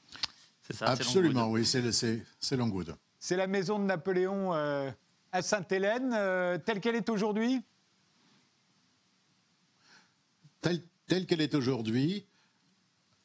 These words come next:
Speaker 2: euh, absolument. Elle diffère de très peu d'ailleurs avec, euh,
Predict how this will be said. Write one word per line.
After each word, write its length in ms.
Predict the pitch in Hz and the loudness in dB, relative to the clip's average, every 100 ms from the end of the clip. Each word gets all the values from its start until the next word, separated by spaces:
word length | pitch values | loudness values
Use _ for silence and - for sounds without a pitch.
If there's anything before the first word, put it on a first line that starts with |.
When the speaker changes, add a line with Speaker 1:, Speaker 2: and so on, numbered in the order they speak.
| _ 113 | _ -8
Speaker 2:
euh, 260 | 113 110 | -6 -4
absolument. 800 | 101 - - 165 110 104 143 214 | -4 -2 0 0 0 0 0 -2
Elle 240 | 123 120 117 | -4 -4 -6
diffère 540 | 113 151 - 165 156 127 | -4 -4 -2 0 0 0
de 160 | 131 | -2
très 340 | 117 - - 202 | -2 -4 -2 -2
peu 220 | 156 175 | 2 0
d'ailleurs 420 | 143 123 127 120 | 2 2 2 2
avec, 380 | 110 107 117 - | -2 -2 -4 -2
euh, 220 | 107 104 | -4 -4